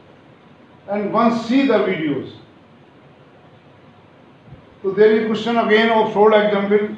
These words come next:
unsold example of our N C E R T book, and this number is here,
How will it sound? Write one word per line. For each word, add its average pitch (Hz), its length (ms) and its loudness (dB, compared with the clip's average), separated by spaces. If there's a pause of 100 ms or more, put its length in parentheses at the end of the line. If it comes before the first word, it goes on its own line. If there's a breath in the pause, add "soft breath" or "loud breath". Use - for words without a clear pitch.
unsold 196 440 0
example 208 480 2
of - 340 -12
our 202 200 -2
N 202 160 -2
C 196 100 -6
E - 20 0
R 190 180 4
T 190 60 0
book, 202 340 -6 (960)
and 180 340 0
this - 100 -6
number 202 400 0
is 170 140 0
here, 196 560 2